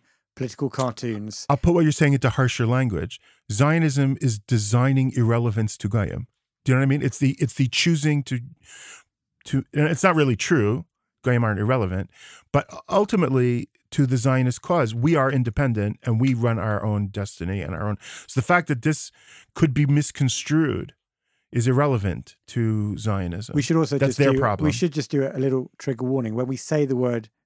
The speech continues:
Speaker 1: Goyim, we don't mean it in a derogatory way at all. We are, we are, um, channeling Ben Gurion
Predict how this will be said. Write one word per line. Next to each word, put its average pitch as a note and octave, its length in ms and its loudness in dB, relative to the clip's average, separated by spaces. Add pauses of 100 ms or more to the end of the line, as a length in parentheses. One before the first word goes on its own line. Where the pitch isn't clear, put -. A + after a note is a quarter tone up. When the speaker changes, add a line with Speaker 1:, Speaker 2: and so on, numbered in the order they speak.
Speaker 1:
Goyim, A2+ 300 0
we A2+ 100 -2
don't C#3+ 240 2
mean D3+ 180 2
it C#3 100 -4
in A#2+ 100 -6
a A#2+ 40 -6
derogatory B2+ 600 0
way A#2+ 160 0
at C3 80 0
all. D3+ 340 2
We C3 240 -2
are, B2+ 300 0 (400)
we B2 200 0
are, A#2+ 360 -2 (100)
um, A2+ 380 -6
channeling C3 580 -2
Ben A#2+ 260 -6
Gurion C3 600 0